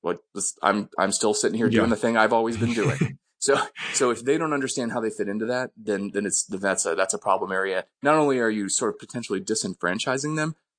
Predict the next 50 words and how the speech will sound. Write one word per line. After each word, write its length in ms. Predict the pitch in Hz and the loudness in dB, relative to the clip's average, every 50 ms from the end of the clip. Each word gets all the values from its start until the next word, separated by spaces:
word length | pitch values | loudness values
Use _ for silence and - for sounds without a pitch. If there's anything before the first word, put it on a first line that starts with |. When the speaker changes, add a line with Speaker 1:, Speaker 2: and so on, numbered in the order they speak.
| _ | _
Speaker 1:
but 140 | - 151 147 | -4 0 2
you're 200 | 156 143 131 113 - | 2 2 2 0 0
missing 340 | 113 113 135 156 - 151 139 | 0 0 2 2 2 2 2
an 60 | 131 | 0
opportunity 600 | 127 123 - 110 - 131 175 190 - - - - _ | 2 2 0 0 0 0 0 0 -2 -4 -6 -6 _
to 80 | - | -2
have 160 | 104 120 117 110 | 0 0 2 2
them 140 | 117 117 | 2 0
contribute, 560 | 113 - 107 101 - - 160 - - - - 113 | 2 0 -2 0 0 0 0 0 -2 -2 0 2
right? 220 | 95 92 101 98 | 2 4 4 2
Speaker 2:
Mm-hmm. 80 | 98 95 - _ | 0 -2 -6 _
Speaker 1:
So 380 | - - 110 104 98 87 - - - - _ _ _ _ _ | -2 2 4 4 4 2 0 -6 -16 -20 _ _ _ _ _
that's, 260 | 107 107 98 - - | 2 2 4 4 4
Speaker 2:
Yeah. 140 | 104 92 90 87 | 4 4 4 2
Speaker 1:
uh, 60 | 80 | 2
that's 220 | - 104 95 - | 0 -2 -2 -2
significant. 460 | - 82 - 78 - - - - - _ _ _ _ _ _ _ _ _ _ _ _ _ _ _ _ _ _ _ _ | -4 -6 -6 -10 -14 -16 -20 -20 -20 _ _ _ _ _ _ _ _ _ _ _ _ _ _ _ _ _ _ _ _
Speaker 2:
So 140 | - - 180 | 2 2 4
how 200 | 139 156 190 262 | 4 4 2 4
can, 260 | - 277 220 190 185 | 4 4 4 4 2
how 200 | 135 127 170 214 | 2 2 4 4
can 140 | 226 285 202 | 4 4 4
we 80 | 139 | 4
actually 240 | 120 127 127 - 127 | 4 4 4 2 2
be 220 | 104 92 104 113 113 | 2 2 2 2 2
communicating? 560 | - 110 101 98 92 87 - 107 85 82 85 | 2 0 0 0 0 0 0 0 0 0 2
Can 120 | 117 110 | 2 4
you 120 | 113 165 202 | 4 4 6
dive 260 | 185 170 151 156 156 | 6 4 4 4 4
in 80 | 147 | 4
a 40 | 139 131 | 4 4
little 140 | 123 123 | 4 4
bit 140 | 131 120 101 | 2 2 0
deeper 300 | 98 98 98 95 113 107 101 - - _ _ _ _ | 0 0 0 2 0 0 0 -4 -6 _ _ _ _
into 360 | - 117 117 120 - 123 110 | 2 2 2 4 4 4 4
the, 240 | 107 107 98 92 - | 6 4 4 2 2
the 100 | - 113 | 0 -2
communication 640 | 110 - 113 113 107 104 - 107 95 98 - 104 110 | 0 2 2 2 2 2 2 0 0 2 0 0 2
part? 220 | - 113 113 113 | 2 2 4 4
Because 360 | 120 110 117 110 104 98 - - - - - - - - - | 2 2 2 2 2 2 0 -4 -10 -16 -20 -18 -12 0 2
it's 160 | 143 139 135 | 2 2 4
great 300 | - 135 151 196 226 220 - | 4 4 4 4 4 2 2
to, 320 | 175 151 139 117 - - - | 4 4 4 4 2 2 0
you 60 | 143 | 0
know, 100 | 110 113 - - | 0 0 -2 -4
tell 300 | - - 123 113 113 117 | -2 2 4 4 4 4
them 240 | 113 120 117 113 113 | 4 4 6 6 6
the 80 | 110 101 | 4 4
goals, 400 | 95 107 101 101 104 117 113 - | 4 4 4 4 4 2 2 2
but 260 | - 117 110 113 | 4 4 4 2